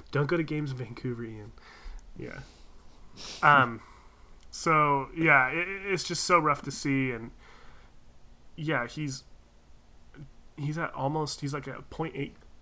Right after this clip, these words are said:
points per game. Like, he's on pace, I think, for, uh, around, like, seventy points or at least sixty plus, um, which would be, like, a season record for him. But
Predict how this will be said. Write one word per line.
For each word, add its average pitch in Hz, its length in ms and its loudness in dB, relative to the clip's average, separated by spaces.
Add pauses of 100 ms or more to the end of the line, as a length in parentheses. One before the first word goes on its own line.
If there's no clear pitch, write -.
(120)
points 139 280 -6
per 147 140 -4
game. 120 420 -8 (100)
Like, 123 180 -6
he's 160 180 -2
on 151 140 6
pace, 139 400 -2
I 139 60 -10
think, 143 200 -8
for, 110 360 -8 (960)
uh, 107 360 -4
around, 123 360 -6
like, 113 120 -10
seventy 120 400 -6
points 120 440 -8
or 110 80 -8
at 107 80 -10
least 117 240 -6
sixty - 320 -10
plus, 113 500 -10 (720)
um, 113 200 -6
which 117 160 -8
would 123 140 -10
be, 120 140 -6
like, 113 180 -8
a 107 320 -12
season 117 400 -6
record 127 340 -6
for 160 120 -4
him. 170 240 0
But 123 340 -4